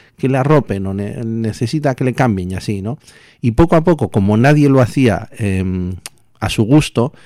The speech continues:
pues poco a poco ella, con las pocas fuerzas que tenía, pues se fue,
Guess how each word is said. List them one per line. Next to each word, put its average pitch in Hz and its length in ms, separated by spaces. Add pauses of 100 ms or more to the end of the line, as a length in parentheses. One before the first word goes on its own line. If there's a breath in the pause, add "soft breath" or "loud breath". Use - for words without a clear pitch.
(280 soft breath)
pues 110 160
poco 131 240
a 120 80
poco 123 300
ella, 117 460
con 101 140
las 98 120
pocas 123 320
fuerzas 113 400
que 117 100
tenía, 120 460
pues 113 220
se 90 140
fue, 98 500